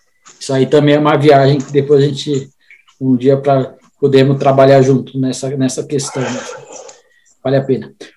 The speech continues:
O Matheus, eu vou citar novamente aqui, é, o Papas da Língua, banda gaúcha, né?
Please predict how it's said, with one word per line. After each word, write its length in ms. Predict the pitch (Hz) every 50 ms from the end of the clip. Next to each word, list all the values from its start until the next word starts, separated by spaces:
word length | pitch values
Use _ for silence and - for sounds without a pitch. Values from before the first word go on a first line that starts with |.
| _ _ -
O 60 | 147
Matheus, 400 | 160 175 170 170 220 226 208 190
eu 80 | 196 185
vou 120 | 190 208
citar 360 | 196 - 214 202 202 208 208
novamente 480 | 202 220 202 220 208 196 208 214 202 190
aqui, 260 | 156 - 202 214 214 - - -
é, 240 | 165 160 156 151 151
o 260 | 156 160 156 151 151 147
Papas 360 | 143 175 196 190 214 196 -
da 140 | - 180 165
Língua, 480 | 147 160 196 226 240 220 269 226 208 - - _ _ _ _ _ _ _ _ _ _ _ _ _ -
banda 340 | - 135 135 139 156 170 170
gaúcha, 580 | 165 170 160 139 147 156 208 214 - - 220 175
né? 220 | 160 185 208 214